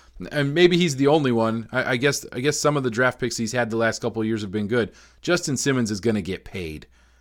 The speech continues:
Justin Simmons is a good football player. I'm happy he's on the Denver Broncos. I just feel bad that his talent and some of the other guys' talents, like Von Miller, who,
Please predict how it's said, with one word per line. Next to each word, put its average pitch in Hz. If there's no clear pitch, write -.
Justin 175
Simmons 120
is 98
a 92
good 92
football -
player. 92
I'm 120
happy 117
he's 98
on 98
the 95
Denver 95
Broncos. 98
I 127
just 123
feel 127
bad 113
that 95
his -
talent 101
and 113
some 135
of 123
the 117
other 123
guys' 110
talents, 107
like 117
Von 117
Miller, 113
who, 131